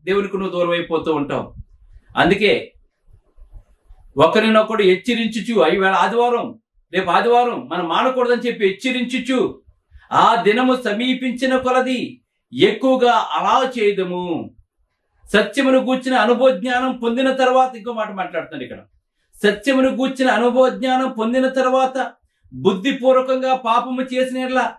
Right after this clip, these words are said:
ఆ పాపమునకు బలి ఇంక ఎప్పటికీ ఉండదండి. తెలిసిన తర్వాత కూడా, ఇది ప్రకటించిన తర్వాత కూడా నువ్వు మానేస్తే నీ క్షమాపణ ఉండదని చెప్తున్నాడు దేవుడండి. గనుక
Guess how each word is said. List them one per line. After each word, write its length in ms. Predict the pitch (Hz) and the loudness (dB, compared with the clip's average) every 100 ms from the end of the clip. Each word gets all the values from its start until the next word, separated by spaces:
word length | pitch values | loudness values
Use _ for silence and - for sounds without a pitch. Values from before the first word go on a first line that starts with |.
| _ _ | _ _
ఆ 340 | 147 220 240 - | 2 4 2 2
పాపమునకు 560 | 208 254 262 262 262 - | 4 4 0 -6 -6 -6
బలి 340 | 190 226 269 | -4 -4 -4
ఇంక 100 | 202 | -6
ఎప్పటికీ 600 | 196 185 - - 262 262 | -6 -8 -12 -4 -2 2
ఉండదండి. 400 | 240 214 196 160 | 2 2 -4 -6
తెలిసిన 360 | 196 190 247 247 | -2 -2 -2 0
తర్వాత 360 | 233 247 262 | 4 4 4
కూడా, 160 | 262 247 | 0 -2
ఇది 100 | 180 | -2
ప్రకటించిన 520 | 202 208 254 254 254 | -6 -4 -2 -2 -4
తర్వాత 340 | 233 233 262 269 | -2 2 2 2
కూడా 180 | 262 | 0
నువ్వు 280 | 262 208 - _ | 0 -4 -8 _
మానేస్తే 680 | 139 170 180 - 151 117 - _ _ _ _ _ _ - | -4 -2 -4 -6 -8 -8 -12 _ _ _ _ _ _ -10
నీ 80 | 135 | -6
క్షమాపణ 480 | - 160 180 165 156 | 0 4 4 2 -4
ఉండదని 240 | 143 135 | -4 -4
చెప్తున్నాడు 380 | 127 - 131 120 | -6 -4 -4 -2
దేవుడండి. 500 | 123 120 110 101 - - - _ _ - - 170 | -2 -2 -4 -6 -12 -20 -20 _ _ -18 2 2
గనుక 400 | 185 170 - | 4 2 2